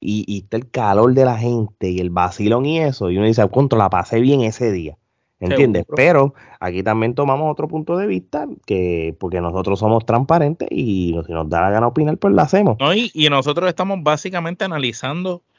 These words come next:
Speaker 2: las historias, lo que han ido haciendo hasta,
Speaker 1: Ujú.
Speaker 2: hasta el presente.
Speaker 1: Así mismo es. Mira, por ejemplo, hay varias luchas que voy a comentar. Por ejemplo, la del Brandon the Skater contra el Hostil Jovan,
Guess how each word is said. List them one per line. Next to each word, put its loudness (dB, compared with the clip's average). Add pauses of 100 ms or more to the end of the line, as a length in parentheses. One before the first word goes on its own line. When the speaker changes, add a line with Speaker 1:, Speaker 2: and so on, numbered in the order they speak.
(260)
Speaker 2:
las 0
historias, 0
lo -4
que -10
han -6
ido -2
haciendo -4
hasta, -4
Speaker 1:
Ujú. 0
Speaker 2:
hasta -10
el -8
presente. -14 (440)
Speaker 1:
Así 2
mismo 6
es. -2
Mira, 6
por 4
ejemplo, 0
hay 0
varias -2
luchas -2
que -8
voy -2
a -4
comentar. 0 (480)
Por 4
ejemplo, 2
la 4
del 2
Brandon 0 (220)
the -6
Skater -2
contra -2
el 0
Hostil -4
Jovan, 0